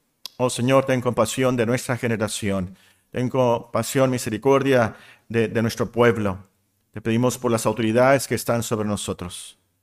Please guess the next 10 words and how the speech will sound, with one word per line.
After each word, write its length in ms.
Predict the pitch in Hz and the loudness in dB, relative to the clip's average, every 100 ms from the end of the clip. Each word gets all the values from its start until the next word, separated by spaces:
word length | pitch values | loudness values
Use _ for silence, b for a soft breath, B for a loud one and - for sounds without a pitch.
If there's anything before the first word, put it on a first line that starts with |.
| _ _ _ - | _ _ _ -8
Te 100 | 107 | -4
rogamos, 380 | 107 117 127 | 0 2 2
Señor, 460 | - 113 120 127 117 | -2 -2 2 4 4
asimismo 500 | 107 120 127 - 120 | 0 -2 -2 -2 -2
por 180 | 113 110 | -2 0
nuestra 280 | 127 - 117 | 0 -2 -4
ciudad, 400 | 120 123 135 120 | 0 4 4 2
por 160 | 110 | -2
nuestra 260 | 139 135 131 | -2 -2 -2
colonia. 560 | 123 110 110 104 95 | 0 2 2 0 -4